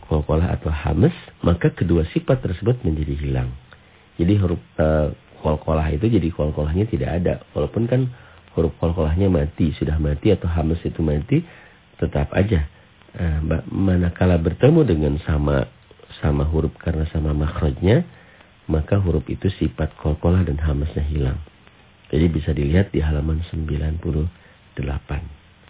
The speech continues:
Kemudian yang ketiga, bertemunya dua huruf yang berdekatan makhrajnya, tetapi berlainan sifatnya. Inilah idgham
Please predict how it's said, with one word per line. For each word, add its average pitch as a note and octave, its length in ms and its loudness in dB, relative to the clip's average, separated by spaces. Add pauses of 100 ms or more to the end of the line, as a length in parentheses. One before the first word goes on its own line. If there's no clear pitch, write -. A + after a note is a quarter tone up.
(1300)
Kemudian C#3 400 6
yang B2+ 240 4
ketiga, A2+ 880 2 (160)
bertemunya F2+ 800 2
dua E2+ 240 2
huruf B2+ 320 2
yang F#2 400 2
berdekatan F#2 880 2
makhrajnya, D#2 640 -2 (880)
tetapi F2 640 0
berlainan E2+ 800 2
sifatnya. D#2 640 0 (480)
Inilah F2 480 2
idgham F#2 640 0